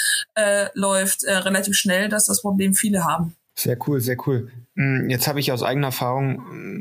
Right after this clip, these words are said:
Speaker 2: mm, beziehungsweise <laughs> der Trip ist auch schon wieder fast zwei Jahre her, aber als ich in Australien war, da hatte ich so meinen Weekender dabei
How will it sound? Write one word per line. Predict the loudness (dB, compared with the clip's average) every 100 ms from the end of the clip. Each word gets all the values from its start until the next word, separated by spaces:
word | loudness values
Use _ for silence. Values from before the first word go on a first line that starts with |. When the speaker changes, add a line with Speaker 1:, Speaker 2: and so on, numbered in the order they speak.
| -10 -6
Speaker 2:
mm, | 0
beziehungsweise | 0 2 0 0 0 0 0
<laughs> | 0
der | 0 0
Trip | -2 -2
ist | -2
auch | 0
schon | 2 4
wieder | 2
fast | 0 -2
zwei | -2 0
Jahre | 0
her, | 0
aber | 0
als | 0 0
ich |
in | 0
Australien | 0 0 -2 0
war, | 0
da | 0
hatte | -2
ich | -2
so | 0 0
meinen | 2 0
Weekender | 0 0 0 0
dabei | -2 -2 -2 -2 -4